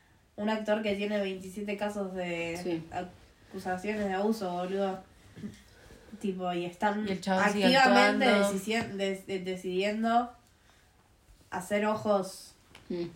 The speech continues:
Speaker 1: porque les conviene, o sea.
Speaker 2: Y
Speaker 3: Tipo
Speaker 2: después
Speaker 3: James Franco, que ahora
Speaker 2: Sí,
Speaker 3: sigue
Speaker 1: claro.
Speaker 3: actuando.
Speaker 2: Em, yo lo que iba a decir era el tema de, por ejemplo, que cancelen a algún director como Woody Allen, em,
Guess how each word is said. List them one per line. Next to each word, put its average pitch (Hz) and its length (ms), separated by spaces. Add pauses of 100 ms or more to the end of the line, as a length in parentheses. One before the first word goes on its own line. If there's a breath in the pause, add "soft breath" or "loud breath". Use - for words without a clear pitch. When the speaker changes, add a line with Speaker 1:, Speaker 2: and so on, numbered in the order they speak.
(1300)
Speaker 1:
porque 185 260
les 170 100
conviene, 180 500 (160)
o 180 60
sea. 170 380 (140)
Speaker 2:
Y 196 80
Speaker 3:
Tipo 208 180
Speaker 2:
después 233 220
Speaker 3:
James 226 220
Franco, 180 460
que 175 100
ahora 185 280
Speaker 2:
Sí, 180 80
Speaker 3:
sigue 185 160
Speaker 1:
claro. 220 240
Speaker 3:
actuando. 170 380 (640 loud breath)
Speaker 2:
Em, 175 840 (240)
yo - 160
lo 214 120
que 202 80
iba 196 120
a 190 40
decir 190 380
era 180 320
el 170 160
tema 180 220
de, 175 80
por 175 120
ejemplo, 170 360
que 165 100
cancelen 160 480
a 156 200
algún 165 340
director 175 580
como 156 340 (160)
Woody 170 320
Allen, 202 500 (1000 soft breath)
em, 160 720